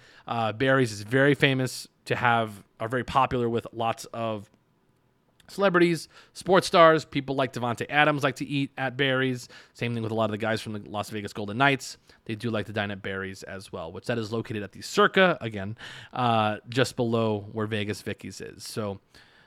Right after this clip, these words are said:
uh, just know if you're going to Barry's or Oscars, you're looking at, you know, probably three to four dollar signs on the old, uh,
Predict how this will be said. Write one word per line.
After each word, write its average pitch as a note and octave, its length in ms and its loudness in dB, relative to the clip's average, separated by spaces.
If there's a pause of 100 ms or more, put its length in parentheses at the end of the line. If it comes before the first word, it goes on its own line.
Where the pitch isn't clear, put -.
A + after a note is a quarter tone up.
(100)
uh, G2+ 180 -6
just F#2 220 -8
know B2+ 100 0
if A2 60 -4
you're A#2 100 -4
going B2 200 0
to A#2+ 80 -4
Barry's A#2+ 340 2
or B2 60 -2
Oscars, C#3 600 2
you're A#2 120 -4
looking A2+ 320 -4
at, G#2+ 220 -2
you G#2+ 80 -6
know, G2 220 -6 (480)
probably A2+ 300 0
three A#2 320 -2
to A2 100 -2
four A2 540 -4 (280)
dollar A2 300 0
signs G#2 480 -10
on G#2 260 -12
the G#2 140 -10
old, G2 300 -10
uh, F#2+ 240 -10